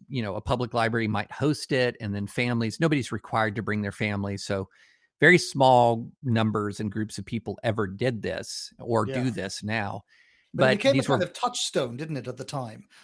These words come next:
Speaker 2: Like,
Speaker 1: And
Speaker 2: it
Speaker 1: still
Speaker 2: was
Speaker 1: is. If you,
Speaker 2: Mm,
Speaker 1: if you pay
Speaker 2: right.
Speaker 1: attention to right-wing media, it's, there's, it,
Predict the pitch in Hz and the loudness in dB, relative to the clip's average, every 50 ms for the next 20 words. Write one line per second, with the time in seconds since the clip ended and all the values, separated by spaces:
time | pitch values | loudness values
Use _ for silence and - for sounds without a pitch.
0 | _ - 143 123 135 151 185 185 165 202 202 214 226 202 120 104 - - - _ | _ -4 2 4 4 4 6 6 6 8 8 8 8 6 4 2 -2 -8 -14 _
1 | _ _ _ - 135 - 185 185 135 170 156 - 165 156 - 180 196 190 - 190 | _ _ _ -4 0 2 2 2 2 0 -2 -2 -4 0 2 2 2 4 2 2
2 | 190 180 - 156 139 135 139 156 160 139 143 139 127 131 147 147 127 123 110 107 | 2 0 0 -2 0 2 2 2 2 2 0 -2 0 0 0 -2 -2 -2 -2 -2
3 | 104 101 117 - - - - - - 110 131 120 107 - - - - - 135 117 | -2 -4 -4 -6 -8 -10 -10 -12 -6 -2 -2 -2 -2 -4 -8 -14 -10 -8 -8 -8